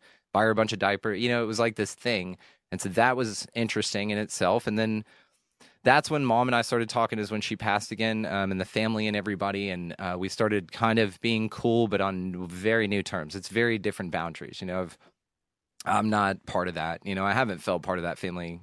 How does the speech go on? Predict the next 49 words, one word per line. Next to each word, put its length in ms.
you 80
know, 260
in 140
a 40
long 300
time. 300
And 100
so 160
it's 160
just 220
interesting 480
to 40
sort 220
of 140
see 240
it, 60
call 280
it 60
for 120
what 140
it 120
is, 260
and 80
just 160
move 160
forward 260
with 120
love 160
and 100
grace. 320
I 40
mean, 100
it 40
made 220
me 100
who 160
I 120
am, 200
and 80
I'm 120
grateful 360
as 80
fuck 220
for 240
it, 80
honestly. 420
There's 200
no, 200
like, 340